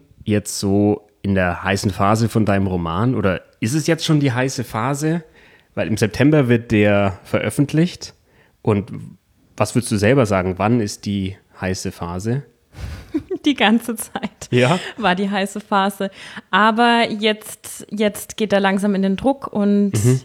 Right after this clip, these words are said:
Speaker 2: jetzt könnte man fast sagen, dass die heiße Phase vorbei ist, ja.
Speaker 1: Ach, schon vorbei?
Speaker 2: Ja.
Speaker 1: Okay. Wann, wann ist Veröffentlichung genau?
Speaker 2: Zehnter neunter erscheint er.
Speaker 1: Mhm.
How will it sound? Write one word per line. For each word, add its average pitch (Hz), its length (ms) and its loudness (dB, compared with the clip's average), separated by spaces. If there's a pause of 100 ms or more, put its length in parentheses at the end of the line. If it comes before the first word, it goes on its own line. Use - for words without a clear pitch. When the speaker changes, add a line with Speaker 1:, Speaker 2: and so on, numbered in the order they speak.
(100)
Speaker 2:
jetzt - 500 -6
könnte 214 340 0
man 196 180 2
fast 185 320 -6
sagen, 180 200 -2
dass 180 140 -6
die 190 120 -6
heiße 180 240 -6
Phase 175 280 -6
vorbei 175 360 -6
ist, 175 280 -8
ja. - 80 -8 (260)
Speaker 1:
Ach, 107 120 -2
schon 120 140 2
vorbei? 127 440 0 (460)
Speaker 2:
Ja. 185 120 0 (340)
Speaker 1:
Okay. 113 400 0
Wann, 151 340 2
wann 135 160 4
ist 131 140 -2
Veröffentlichung 156 640 -2
genau? 151 320 -2 (640)
Speaker 2:
Zehnter 233 300 2
neunter 214 300 2
erscheint 180 440 -2
er. 180 200 -8 (400)
Speaker 1:
Mhm. 107 380 -4